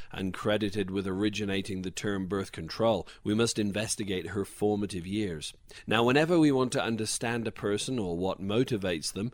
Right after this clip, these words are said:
it often pays dividends to look into their adolescence and circumstances whilst growing up.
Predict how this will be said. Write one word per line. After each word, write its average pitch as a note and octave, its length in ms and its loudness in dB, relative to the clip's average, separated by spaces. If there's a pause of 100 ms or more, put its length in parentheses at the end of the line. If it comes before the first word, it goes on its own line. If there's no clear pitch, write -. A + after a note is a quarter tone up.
(120)
it G2 140 2
often A2 380 2
pays A2+ 300 0
dividends A2 600 2
to - 100 -2
look A2 280 0
into A#2 200 0
their G#2 240 0
adolescence G#2+ 760 -2 (100)
and G2 220 -2
circumstances F2+ 1000 -2
whilst E2+ 400 -4
growing E2+ 440 -6
up. G2 180 -2